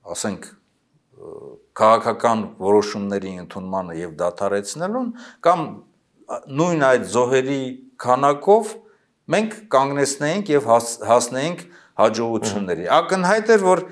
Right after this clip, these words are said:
Speaker 1: գործողությունների, մարտական գործողությունների ժամանակ կարգապահությանը ուշադրություն չի դարձվում։ Տեսեք, եթե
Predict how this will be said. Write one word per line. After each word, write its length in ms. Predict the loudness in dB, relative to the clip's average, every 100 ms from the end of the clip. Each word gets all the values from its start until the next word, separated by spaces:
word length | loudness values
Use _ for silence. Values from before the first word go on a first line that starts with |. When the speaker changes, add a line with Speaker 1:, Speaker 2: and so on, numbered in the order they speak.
| -18 _ _
Speaker 1:
գործողությունների, 920 | 2 4 4 2 0 -2 -4 -2 -2
մարտական 500 | 2 2 4 2 0 -4
գործողությունների 800 | -6 -4 -4 -4 -8 -8 -8 -2
ժամանակ 440 | -2 0 0 0
կարգապահությանը 1000 | 0 0 2 0 4 2 2 0 -2 -2 -6
ուշադրություն 680 | -4 -4 -4 -10 -12 -12
չի 200 | -12 -12
դարձվում։ 540 | -10 -10 -10 -14 -18 -8
Տեսեք, 320 | -2 0 0 -6 -20 -20 _ 0
եթե 280 | 2 6